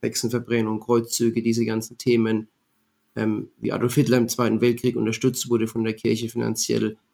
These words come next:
Da gab's so viele Wahrheiten, die früher wahr waren und heute nicht mehr wahr sind. Ähm, von daher, ich glaub, ist so die, die Grundprä-, Prä-, Prämisse von mir. Ich, ich stimme der Grundprämisse nicht bei, dass es absolute Wahrheiten gibt und dass die katholische Kirche die absolute Wahrheit hat.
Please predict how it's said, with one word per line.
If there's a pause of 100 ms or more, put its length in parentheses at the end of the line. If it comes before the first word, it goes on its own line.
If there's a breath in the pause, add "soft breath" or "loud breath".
(160)
Da
gab's
so
viele
Wahrheiten,
die
früher
wahr
waren
und
heute
nicht
mehr
wahr
sind. (640)
Ähm,
von
daher, (180)
ich
glaub,
ist
so
die,
die
Grundprä-, (100)
Prä-, (220)
Prämisse
von
mir. (340)
Ich,
ich
stimme
der
Grundprämisse
nicht
bei, (320)
dass
es
absolute
Wahrheiten
gibt
und
dass
die
katholische
Kirche
die
absolute
Wahrheit
hat.